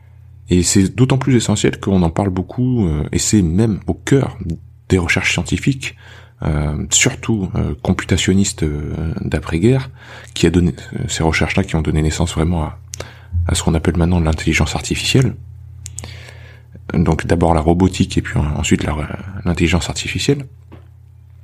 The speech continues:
Donc comment faire pour créer justement une intelligence artificielle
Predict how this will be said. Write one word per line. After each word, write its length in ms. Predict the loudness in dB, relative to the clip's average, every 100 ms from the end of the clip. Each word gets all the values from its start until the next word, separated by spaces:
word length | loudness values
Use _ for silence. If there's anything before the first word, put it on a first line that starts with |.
| -16 -10 0
Donc 220 | 0 4
comment 300 | 4 4 4
faire 440 | 2 0 0 -4 -16 -20 -20 -20
pour 140 | -14 -8
créer 380 | -2 2 4 2
justement 420 | -6 -4 -2 0
une 140 | -2
intelligence 340 | -2 -2 -4 -4
artificielle 600 | -10 -4 0 2 2